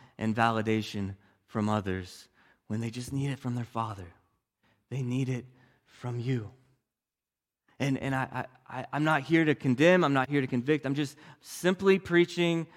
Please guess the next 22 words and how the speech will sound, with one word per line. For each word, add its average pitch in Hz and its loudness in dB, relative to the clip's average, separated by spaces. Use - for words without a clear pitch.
the 143 0
word 151 8
of 127 2
God. 127 6
And 123 2
God 156 10
is, 143 6
is 143 2
demonstrating 170 8
what 156 8
it 151 8
means 143 6
to 135 -6
be 139 6
a 135 2
good 131 2
father. 127 8
And, 117 2
and 127 4
may 139 6
we 147 6
take 143 4